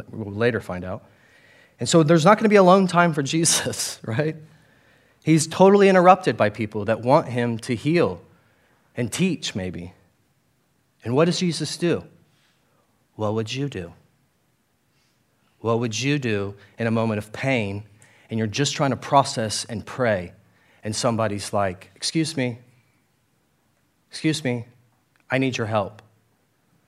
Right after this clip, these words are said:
It probably happened to you this week and you're like, "I don't wanna, I don't wanna remember that.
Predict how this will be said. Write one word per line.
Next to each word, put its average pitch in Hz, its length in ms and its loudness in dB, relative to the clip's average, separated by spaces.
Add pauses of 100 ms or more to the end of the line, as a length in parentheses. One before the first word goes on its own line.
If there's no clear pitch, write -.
(140)
It 139 80 -2
probably 175 300 8
happened 160 300 4
to 127 60 -2
you 117 120 -2
this 104 180 -6
week 120 240 0
and 101 80 -8
you're 101 100 -4
like, 95 220 -6
"I 104 100 -4
don't 117 120 0
wanna, 113 280 -4
I 113 60 -4
don't 113 200 0
wanna 113 180 -2
remember 123 380 2
that. 165 340 6